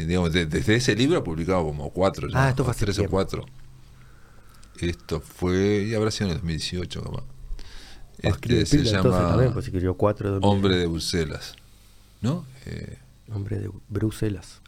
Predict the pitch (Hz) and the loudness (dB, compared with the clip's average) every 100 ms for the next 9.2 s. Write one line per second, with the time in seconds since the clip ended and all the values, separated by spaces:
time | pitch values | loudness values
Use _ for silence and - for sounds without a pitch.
0 | - 104 123 120 78 73 - 87 - 80 | -8 -6 -2 -2 -2 -4 -6 -6 -6 -10
1 | - 85 82 98 104 113 143 104 80 78 | -14 -6 -2 2 4 4 2 0 -2 -4
2 | 73 - - 104 107 107 101 101 123 139 | -6 -6 0 2 2 4 4 4 2 2
3 | 139 151 92 78 76 - - - - - | 0 -4 -2 -2 -2 -6 -10 -14 -16 -20
4 | - - - - - - - - 82 71 | -20 -20 -20 -20 -20 -20 -20 -12 -12 -10
5 | 78 80 113 - 113 101 101 98 - 101 | -12 -14 -16 -8 -4 0 0 -2 -4 -8
6 | 104 107 101 85 87 85 76 80 80 78 | -8 -8 -2 0 0 0 -4 -6 -4 -4
7 | 71 80 80 92 80 80 87 - - 110 | -8 -10 -8 -6 -6 -6 -8 -4 -2 -2
8 | 104 120 117 131 123 110 113 123 113 98 | 0 2 2 0 0 0 2 2 2 0
9 | 87 | -4